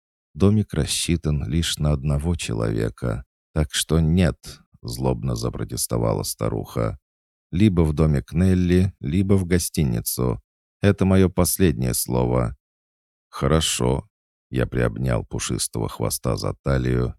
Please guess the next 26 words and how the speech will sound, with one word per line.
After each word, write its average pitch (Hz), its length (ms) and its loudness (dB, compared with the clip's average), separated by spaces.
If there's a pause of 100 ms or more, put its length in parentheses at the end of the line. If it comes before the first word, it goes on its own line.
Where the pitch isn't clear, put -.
и 76 100 -4
притянул 64 580 -4
к - 80 -20
себе, 55 640 -4 (300)
отчего 55 440 -4
девчонка 58 680 -4
вся - 320 -6
покраснела. 50 1000 -6 (680)
«Тогда 80 460 2
я 85 40 4
заберу 71 480 2
ее 82 240 4
к - 80 -16
себе 71 320 0
в - 120 -6
комнату, 52 760 -4 (300)
и 67 80 -4
всю - 300 -2
неделю 62 800 0
мы - 220 -4
с - 160 -6
ней 78 260 2
будем 73 440 -2
жить 71 480 -6
только 69 400 -2
вдвоем. 60 800 -2